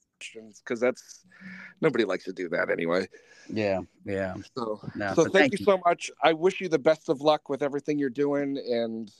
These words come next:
Speaker 1: honestly, if there's anything in the bourbon side of things, or, you know, you've got something coming out that you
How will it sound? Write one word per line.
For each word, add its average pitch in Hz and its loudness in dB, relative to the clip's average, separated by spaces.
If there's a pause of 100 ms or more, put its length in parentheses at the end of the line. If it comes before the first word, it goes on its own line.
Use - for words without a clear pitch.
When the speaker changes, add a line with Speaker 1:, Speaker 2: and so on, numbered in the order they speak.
(400)
Speaker 1:
honestly, 127 2
if 110 0
there's 117 0
anything 143 -2
in 135 0
the 120 2
bourbon 135 -2 (400)
side 139 4
of 131 0
things, 143 2
or, 107 0 (380)
you 123 0
know, 120 6
you've 107 2
got 127 4
something 127 -2
coming 123 2
out 127 2
that 110 -2
you 117 -4